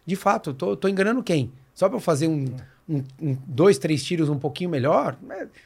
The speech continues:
Speaker 2: Não.
Speaker 1: Eu, eu não tô tra-, meu corpo não tá assimilando o que ele pode, ele não tá ganhando, ele não tá evoluindo o que ele poderia.
Speaker 2: É, a pessoa vai roubando, ela só, só, ela só tende a perder, né?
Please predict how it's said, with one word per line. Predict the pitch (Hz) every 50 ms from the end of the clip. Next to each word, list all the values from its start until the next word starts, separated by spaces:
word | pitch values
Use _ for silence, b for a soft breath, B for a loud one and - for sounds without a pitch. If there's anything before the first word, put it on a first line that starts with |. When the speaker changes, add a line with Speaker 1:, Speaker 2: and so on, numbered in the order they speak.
| B B B -
Speaker 2:
Não. | 131 135 151 165 165
Speaker 1:
Eu, | 170 214
eu | 220 185 196
não | 214 202
tô | - 247 240
tra-, | 240 220 196 180
meu | 175 170 165 190 170
corpo | - - 202 226 226 - 214
não | 208 208 226 208
tá | - 208
assimilando | 208 - - - 214 196 185 165 160 160 156 147 135 139
o | 131 131
que | - 147
ele | 139 131
pode, | 135 139 135 127 110 127
ele | 143 160
não | 175 170
tá | 165 185
ganhando, | 185 170 165 165 156 147 139 131
ele | 139 139 143
não | 143
tá | 135 175
evoluindo | 190 175 147 160 156 147 139 127 123 117
o | 113
que | -
ele | 127 117
poderia. | - 143 135 127 123 117 117 117
Speaker 2:
É, | - - - - 185
a | 180
pessoa | - - - 202
vai | 196 196
roubando, | 185 180 160 165 170 185
ela | 208 208
só, | - - 254 208
só, | 165 - - 220
ela | 190 180 170
só | - 214
tende | 185 220 226 247
a | 285
perder, | 285 330 277 180 160 160 160 156
né? | 135 131 143 156